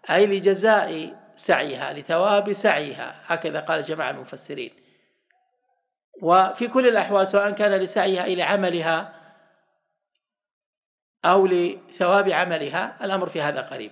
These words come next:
وقيل اللام هنا بمعنى الباء، فتكون للسببية، "بسعيها راضية"، أي بسبب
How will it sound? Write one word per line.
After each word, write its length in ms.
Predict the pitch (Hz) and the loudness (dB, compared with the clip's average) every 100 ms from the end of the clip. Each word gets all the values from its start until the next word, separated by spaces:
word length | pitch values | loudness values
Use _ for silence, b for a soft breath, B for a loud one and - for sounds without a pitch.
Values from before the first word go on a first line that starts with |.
| - | -4
وقيل 680 | 170 175 220 240 254 254 B B B B B _ _ _ _ _ - | -4 0 0 0 -4 -8 B B B B B _ _ _ _ _ -4
اللام 320 | 180 185 214 196 | 0 2 2 2
هنا 200 | 226 220 | 0 0
بمعنى 420 | 208 208 202 226 | 2 2 2 4
الباء، 520 | 196 170 170 196 - - - _ _ _ _ _ _ _ _ _ _ _ _ _ _ | 4 4 0 0 -8 -20 -20 _ _ _ _ _ _ _ _ _ _ _ _ _ _
فتكون 360 | 175 180 202 202 | -8 -2 2 2
للسببية، 640 | 190 202 190 185 170 151 | 2 2 2 2 0 0
"بسعيها 760 | 185 196 254 233 262 240 202 | -2 -2 2 2 0 0 0
راضية"، 540 | 180 147 120 117 - - 196 | 0 0 -4 -10 -14 -4 0
أي 160 | 185 | 0
بسبب 680 | 170 165 254 196 160 139 - | 0 0 2 4 2 -2 -10